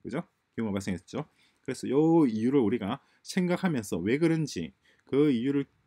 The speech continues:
파악을 하면서 코딩을 해나가야 돼요. 코딩은 결국 생각하는 방법입니다. 일단 제가 여러분한테 과제를 낼게요. 바로 설명드리기 이전에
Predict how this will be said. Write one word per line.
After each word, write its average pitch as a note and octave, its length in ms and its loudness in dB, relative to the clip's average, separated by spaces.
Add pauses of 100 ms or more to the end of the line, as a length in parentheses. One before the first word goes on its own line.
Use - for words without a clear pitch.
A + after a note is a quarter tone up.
파악을 D#3+ 300 0
하면서 F#3 580 0
코딩을 D#3+ 360 -2
해나가야 A2+ 280 -2
돼요. G#2 300 -4
코딩은 F#3+ 440 -2
결국 D3+ 420 0 (240)
생각하는 F#3 560 0
방법입니다. F#2 600 -4 (360)
일단 G3 440 2 (160)
제가 D3 300 0
여러분한테 C#3+ 340 0
과제를 G#2+ 340 -2
낼게요. D2+ 440 -8 (220)
바로 A2 200 -4
설명드리기 C3+ 680 -6
이전에 G2 420 -6